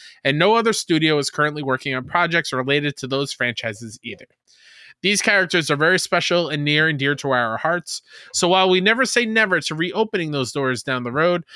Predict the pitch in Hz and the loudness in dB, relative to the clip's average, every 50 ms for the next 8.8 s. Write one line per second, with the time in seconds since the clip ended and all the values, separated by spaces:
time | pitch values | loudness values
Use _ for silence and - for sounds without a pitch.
0 | - - _ - - 170 170 170 175 180 180 196 202 185 175 160 151 147 139 143 | -20 -20 _ -8 -4 -2 0 2 2 2 4 2 2 4 4 4 4 4 2 2
1 | 151 160 170 196 175 185 185 175 - 180 175 170 156 - - 139 - - 147 143 | 2 4 4 2 2 0 -4 -4 -4 -6 -4 -4 -4 -4 -4 -6 -4 0 0 0
2 | 143 - - 156 - 151 139 127 127 127 127 123 - - 131 127 123 120 120 120 | 0 -2 -6 -6 -6 -4 -4 -2 -4 -4 -4 -6 -10 -12 -10 -10 -8 -8 -8 -6
3 | 113 120 113 113 104 104 98 - - 107 101 98 _ - - - _ _ _ _ | -2 -2 -2 -2 -4 -8 -12 -14 -16 -18 -18 -18 _ -18 -20 -20 _ _ _ _
4 | _ - - - - - - - 151 160 160 160 160 190 196 202 - 214 208 196 | _ -20 -20 -20 -20 -18 -8 -4 -2 -2 0 2 2 2 2 2 2 0 0 0
5 | - 185 165 - - 196 202 196 220 208 196 202 190 - - 180 160 160 147 - | -2 -6 -4 0 2 2 2 2 0 0 0 -2 -2 -2 0 0 2 0 0 0
6 | 165 151 147 - - 139 127 - - - 147 143 147 143 139 135 - 170 165 - | -2 -4 -4 -2 -4 -4 -4 -4 -2 0 0 0 0 -2 -2 -4 -4 -6 -8 -8
7 | - 185 175 147 - - - - 220 214 202 175 151 156 165 156 147 156 147 135 | -6 -8 -6 -6 -6 -6 -2 -2 0 0 0 -2 -4 -4 -6 -6 -6 -8 -8 -6
8 | - - 247 254 226 - - 165 139 131 131 131 131 - - | -6 -6 -4 -4 -4 -2 -2 -4 -2 -2 -2 -4 -4 -4 -8